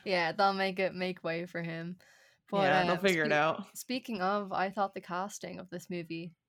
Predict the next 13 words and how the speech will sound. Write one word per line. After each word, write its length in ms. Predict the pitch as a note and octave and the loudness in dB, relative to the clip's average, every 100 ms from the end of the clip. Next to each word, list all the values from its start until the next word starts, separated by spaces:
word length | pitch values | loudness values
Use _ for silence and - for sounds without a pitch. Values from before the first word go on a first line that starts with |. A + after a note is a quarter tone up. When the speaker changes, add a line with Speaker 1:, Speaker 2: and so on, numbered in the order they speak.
| - | -14
Speaker 1:
was 440 | F3+ F3 - - _ _ | -12 -10 -12 -16 _ _
pretty 180 | - G3 | -4 -2
decent. 640 | F3+ F3+ - F#3 A3 - - - _ | -2 -6 -6 -6 -6 -12 -20 -20 _
Like, 140 | A3 | 4
I 120 | A3 A3 | 6 6
didn't 160 | C#4+ | 6
Speaker 2:
Mm-hmm. 20 | |
Speaker 1:
know 120 | E4+ C4+ | 6 6
Orlando 380 | A#3+ A#3+ A3 | 6 6 4
Bloom 280 | G3+ G3+ A3 | 2 2 2
was 160 | G3+ E3+ | 2 0
in 140 | E3 | -4
it. 220 | E3 D#3+ | -4 -6